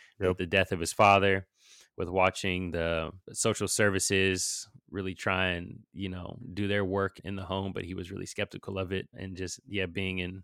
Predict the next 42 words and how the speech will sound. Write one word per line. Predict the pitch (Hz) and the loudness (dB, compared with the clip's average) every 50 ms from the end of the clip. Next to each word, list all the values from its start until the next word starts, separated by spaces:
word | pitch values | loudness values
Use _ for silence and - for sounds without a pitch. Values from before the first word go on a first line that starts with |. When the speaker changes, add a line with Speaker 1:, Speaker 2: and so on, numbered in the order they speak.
| _ - | _ -10
Speaker 1:
an | 90 92 | -6 -2
all-white | 90 95 98 98 95 98 - - | 0 0 0 0 0 -4 -6 -8
space | - - - 92 92 92 - | -8 -6 -6 -6 -6 -6 -6
even | 101 95 92 92 92 | -4 -4 -4 -4 -6
further | 92 - - 98 95 95 95 95 101 101 | -6 -2 -2 -2 0 -2 -4 -4 -6 -6
solidified | - - 101 98 95 - 101 - - 98 95 92 98 - _ | -8 -6 -6 -4 -4 -4 -2 0 2 2 2 0 -2 -6 _
his | - 87 85 | -10 -10 -10
caution | - - - 98 90 90 - - 98 92 87 | -4 0 2 2 2 2 0 -2 -4 -2 -2
and | 87 85 85 | -4 -4 -4
really | 85 95 101 98 95 90 | -2 -2 -2 -2 -2 -4
his, | 92 95 95 92 92 90 - | -4 -6 -6 -6 -8 -10 -8
his | - 98 92 92 - | -6 -6 -6 -6 -6
beliefs | - - 107 101 95 92 98 98 92 - - | -6 -2 -2 -2 0 0 -2 -2 -2 -4 -6
about, | - 90 - 98 92 90 90 - - - - - | -6 -2 0 2 2 2 2 0 -4 -8 -6 0
or | - 110 107 107 | 2 4 4 4
he, | 107 95 117 92 90 107 | 2 2 -2 -2 -2 -2
he's | 107 113 113 107 | -2 -2 0 0
really | 110 107 98 98 | 2 2 2 2
more | 95 95 92 | 0 -2 -4
of | - | -6
a | - | -6
pessimist | - - - 92 92 - - 90 85 82 - - | -6 -6 -4 -6 -4 -6 -8 -8 -10 -10 -10 -10
as | - - | -12 -8
far | - - 92 82 80 | -4 -2 -2 0 0
as | 73 - - - - - _ _ - | -2 -4 -8 -12 -14 -16 _ _ -8
Black-white | - 98 95 90 - - 92 90 - 50 | -6 -4 -4 -4 -4 -2 -2 -2 -2 -4
relations. | - 92 92 - - - - - - - - - - - _ _ _ _ _ _ - - - - | -8 -8 -8 -8 -8 -8 -10 -12 -12 -12 -14 -14 -16 -18 _ _ _ _ _ _ -20 -10 -4 -2
Speaker 2:
Let's | 117 - | -2 0
take | - 120 107 | 0 0 2
a | 110 | 2
look | 107 101 - | 2 4 6
at, | 98 95 92 90 - - _ _ _ _ _ - | 6 4 4 2 0 -10 _ _ _ _ _ -6
at | 95 85 | -4 -2
this | - 104 - | 0 0 2
episode's | 95 87 90 - - 95 95 - | 0 0 0 -2 -4 -4 -4 -6
quote. | - - - 98 90 87 87 - - _ _ _ _ _ _ _ _ - | -6 -4 0 2 4 4 2 2 -2 _ _ _ _ _ _ _ _ 0
Malcolm | 95 101 107 107 - 101 | 4 4 4 4 4 2
says | 95 - 104 101 85 | 0 2 2 2 4
this | 90 98 92 - - | 4 4 4 4 2
in | 98 | 0
his | 90 92 85 87 | 2 2 0 0
autobiography. | 101 98 95 92 92 90 85 87 87 87 87 87 82 82 82 - - 98 95 95 95 92 82 | 2 2 4 4 4 2 2 2 0 2 2 2 0 -2 -6 -4 -2 -2 0 0 -2 -4 -6